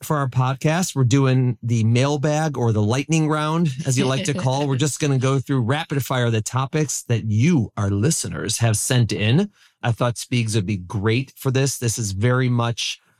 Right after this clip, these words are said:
Speaker 1: like residency training
Speaker 2: Right.
Speaker 1: at the blackboard or whiteboard or
Speaker 2: <laughs>
Speaker 1: electronic board, wherever they are now, just boom, boom, boom, you know, just throwing
Speaker 2: Mm-hmm.
Speaker 1: questions left and right at the, at the residents, you know, throwing hundred miles an hour at them and seeing,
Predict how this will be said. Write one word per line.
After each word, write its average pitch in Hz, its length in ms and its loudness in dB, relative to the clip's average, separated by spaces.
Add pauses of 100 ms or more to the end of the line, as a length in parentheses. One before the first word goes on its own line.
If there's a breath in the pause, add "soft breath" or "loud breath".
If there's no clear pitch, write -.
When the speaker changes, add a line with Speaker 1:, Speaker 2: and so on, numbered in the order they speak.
(200)
Speaker 1:
like 107 520 -2
residency 113 680 0
training 120 460 0
Speaker 2:
Right. 110 400 0
Speaker 1:
at 113 200 -4
the 107 480 0 (120)
blackboard 104 580 -2
or 98 80 2
whiteboard 101 640 0
or 95 140 -2
Speaker 2:
<laughs> - 20 -2
Speaker 1:
electronic 107 640 -2
board, 98 200 0
wherever 101 200 0
they 104 100 0
are 98 160 0
now, 95 220 0
just 95 240 -4
boom, 156 160 2
boom, 143 200 2
boom, 143 360 0
you 139 80 2
know, 127 80 2
just 110 280 -2
throwing 143 360 0
Speaker 2:
Mm-hmm. 147 100 -4
Speaker 1:
questions 127 380 -2
left 123 240 0
and 120 120 0
right 120 240 0
at 113 140 -2
the, 113 80 0
at 104 240 -2
the 107 80 -2
residents, 120 540 0
you 110 80 -4
know, 98 160 0
throwing 110 260 -2
hundred 110 260 2
miles 110 220 0
an 104 80 2
hour 110 220 0
at 107 80 -6
them 117 160 0
and 98 100 -2
seeing, 107 320 0